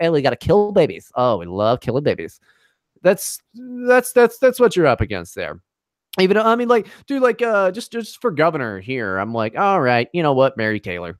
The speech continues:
I'll go with her." Um, just because I don't like, uh, I, I, I don't want, I don't want Democrat, you know? Yeah, it, it's, uh,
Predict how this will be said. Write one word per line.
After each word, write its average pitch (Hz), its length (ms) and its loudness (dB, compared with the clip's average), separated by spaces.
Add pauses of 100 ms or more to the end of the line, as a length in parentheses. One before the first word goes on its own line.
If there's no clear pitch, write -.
I'll - 80 -12
go 104 160 -2
with 107 160 -4
her." 90 260 -2 (380)
Um, 110 540 0 (120)
just 185 140 -4
because 185 320 2 (240)
I 160 80 2
don't 170 120 -2
like, 165 280 -2
uh, 170 520 4
I, 156 160 0 (260)
I, 78 300 -8
I 92 80 -6
don't 110 120 -4
want, 131 200 -6
I 104 80 0
don't 127 100 -2
want 139 140 0
Democrat, - 440 -2 (300)
you 117 200 -2
know? 98 160 0 (240)
Yeah, 202 180 6
it, 208 140 6
it's, - 300 0
uh, 139 400 6